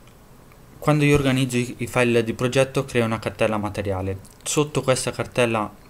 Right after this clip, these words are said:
materiale vado a creare queste ulteriori tabelle e queste ulteriori cartelle, e qui inserisco i dati che ricevo,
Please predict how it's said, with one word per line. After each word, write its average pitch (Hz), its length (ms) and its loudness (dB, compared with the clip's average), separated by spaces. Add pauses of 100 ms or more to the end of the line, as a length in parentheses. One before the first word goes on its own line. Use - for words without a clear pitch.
(320)
materiale 127 720 0 (320)
vado 127 220 6
a 123 40 0
creare 123 400 2
queste 120 280 -2
ulteriori 110 540 -2
tabelle 98 500 -2
e 117 140 -8
queste - 340 -2
ulteriori 113 600 -2
cartelle, 98 560 -4 (320)
e 123 260 -2
qui 156 440 -2
inserisco 120 560 -2
i - 20 0
dati 135 440 2
che 117 200 0
ricevo, 107 640 -2